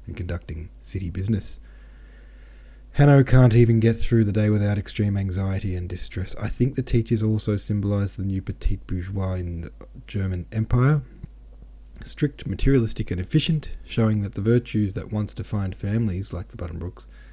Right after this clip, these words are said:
have a new form in post-industrial capitalism, one that alienates and ultimately kills the remnants of the old world." It's always the Germans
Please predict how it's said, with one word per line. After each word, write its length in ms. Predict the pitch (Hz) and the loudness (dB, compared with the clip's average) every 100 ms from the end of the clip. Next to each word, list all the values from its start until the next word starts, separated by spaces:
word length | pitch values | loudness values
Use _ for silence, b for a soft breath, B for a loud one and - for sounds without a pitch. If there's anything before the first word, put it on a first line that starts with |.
| b b b | b b b
have 120 | 104 | -8
a 60 | 95 | -6
new 200 | 101 123 | 0 0
form 500 | 131 90 82 104 120 | 0 -6 -8 -6 -8
in 180 | - 92 | -8 -8
post-industrial 840 | - 110 107 131 120 98 - 87 85 | 0 0 0 -2 -2 -2 -6 -8 -10
capitalism, 680 | - 113 113 110 110 110 - b b b b - | -6 -4 0 2 2 0 -2 b b b b -8
one 160 | 92 | -6
that 140 | 92 - | -6 -4
alienates 520 | 104 117 110 98 - | 0 2 2 0 -2
and 80 | 95 | -4
ultimately 380 | 101 - 95 95 | -4 -2 -4 -4
kills 400 | - 151 143 127 | 0 4 4 2
the 120 | 92 | 0
remnants 400 | 110 117 101 - | 4 4 2 0
of 60 | 85 | -4
the 120 | 87 | -2
old 260 | 95 98 | 0 -2
world." 300 | 85 92 82 - - - - - - - - - - - - - - b b b b b b b b b | -6 -10 -10 -14 -18 -20 -20 -20 -20 -20 -20 -20 -20 -20 -20 -20 -20 b b b b b b b b b
It's 120 | - | -2
always 300 | 127 165 143 | 2 2 2
the 140 | 135 | 2
Germans 640 | 113 117 123 123 95 98 - | 6 6 6 4 0 -4 -12